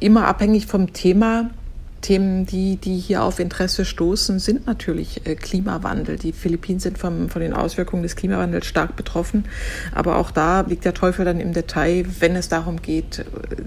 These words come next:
alle Dokumente vollständig einzureichen und geprüft zu bekommen, alle Stempel darauf zu bekommen. Das dauert manchmal.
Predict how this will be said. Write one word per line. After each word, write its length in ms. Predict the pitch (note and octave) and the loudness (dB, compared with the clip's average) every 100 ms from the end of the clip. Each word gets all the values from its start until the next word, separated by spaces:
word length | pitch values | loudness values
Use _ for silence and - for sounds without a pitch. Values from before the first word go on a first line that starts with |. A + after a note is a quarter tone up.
| - - | -6 -2
alle 220 | D#3 E3+ | 2 2
Dokumente 600 | E3+ E3+ E3 D#3+ F3+ F3 D#3+ - - | 2 -2 -2 -2 -2 -4 -6 -8 -4
vollständig 920 | F3+ E3 - - D#3 D3+ D#3 - - | -2 -2 -4 -6 -6 -6 -8 -8 -4
einzureichen 800 | D3 D#3+ - - C#3 D#3 - - | -2 -2 -2 -2 0 0 -2 -4
und 160 | F3 | -4
geprüft 480 | E3+ E3+ - F#3+ - | -4 -2 0 0 0
zu 100 | F3 | -2
bekommen, 380 | D#3 E3 E3+ E3 | -2 0 -2 0
alle 200 | - E3+ | 0 0
Stempel 460 | E3+ - D#3+ E3+ E3 | -2 -2 0 0 0
darauf 380 | D#3+ D#3 D#3+ | 0 -2 -4
zu 100 | - | -4
bekommen. 460 | - D#3+ - E3 E3+ | -6 -4 -4 -4 -2
Das 160 | E3+ - | -4 -4
dauert 300 | - F#3 - | -2 -2 -2
manchmal. 460 | D#3 - D#3 D#3 | -4 -2 -2 -2